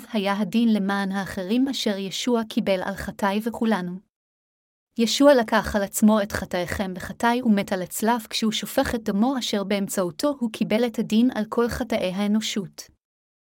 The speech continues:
האירוע הראשון בכהונתו הציבורית של ישוע היה קבלת הטבילה בנהר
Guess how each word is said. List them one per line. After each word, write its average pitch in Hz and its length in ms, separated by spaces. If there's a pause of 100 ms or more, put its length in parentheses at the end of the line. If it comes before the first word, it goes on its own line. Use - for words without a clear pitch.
(460)
האירוע 214 400
הראשון 214 560
בכהונתו 220 640
הציבורית 220 540
של 196 160
ישוע 240 340
היה 214 300
קבלת 190 480
הטבילה 196 420
בנהר 226 440